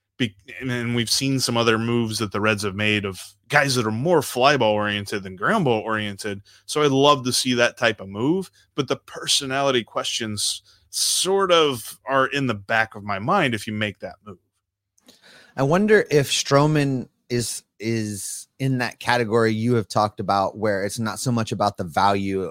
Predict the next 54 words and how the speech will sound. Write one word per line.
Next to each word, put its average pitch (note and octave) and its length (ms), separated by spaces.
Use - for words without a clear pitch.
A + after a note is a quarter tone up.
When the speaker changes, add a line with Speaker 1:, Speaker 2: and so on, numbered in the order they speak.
Speaker 2:
uh, F2+ 260
the - 160
annual G#2+ 300
value F#2 320
of E2 80
his E2 100
contract. F2 440
Spot G#2+ 240
Trek A2+ 200
has G#2+ 220
him, G2+ 240
uh, F#2+ 200
market G#2+ 360
value G2+ 420
fifteen C3+ 600
point A2+ 320
six - 300
million G2 420
dollars F2+ 420
per D#2+ 220
season. D2+ 400
Speaker 1:
Right. F2+ 120
Speaker 2:
I - 20
wonder D#3 300
if C#3+ 100
it's B2+ 140
less C3+ 260
about B2+ 240
that B2+ 160
and A2+ 80
more A#2 140
about A#2 200
the G#2+ 100
years A#2 720
that A#2+ 80
he E3 240
is C#3 100
probably D#3 540
gonna D#3 260
want. D3+ 300
He's B2+ 160
thirty-two C#3+ 480
years C#3 260
old. C3+ 240
He's D3+ 140
probably D3+ 360
gonna C#3 180
want C3 200
a A#2+ 60
four B2 340
or C3 60
five B2 420
year B2 200
deal. B2 440